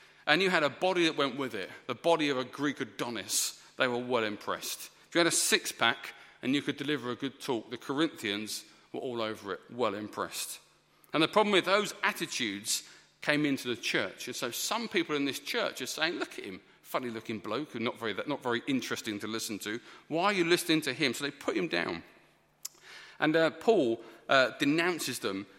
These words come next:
at the end of, uh, in chapters ten, eleven, and twelve.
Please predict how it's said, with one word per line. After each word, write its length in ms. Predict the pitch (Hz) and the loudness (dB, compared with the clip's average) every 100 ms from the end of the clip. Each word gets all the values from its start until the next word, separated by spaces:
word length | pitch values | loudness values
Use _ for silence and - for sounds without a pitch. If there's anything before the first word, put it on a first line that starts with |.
| - | -4
at 140 | 127 | -2
the 120 | 135 147 | 0 2
end 340 | 151 131 - - | 4 2 0 -2
of, 220 | 120 113 | -2 0
uh, 120 | 120 | 0
in 160 | 120 117 | 0 -2
chapters 380 | - 147 - 120 | 2 2 2 -8
ten, 260 | - 180 | 0 2
eleven, 440 | 139 139 123 113 110 | 2 2 2 0 -2
and 220 | 113 110 101 | -4 -6 -8
twelve. 560 | - 143 87 95 - | -2 0 0 -4 -12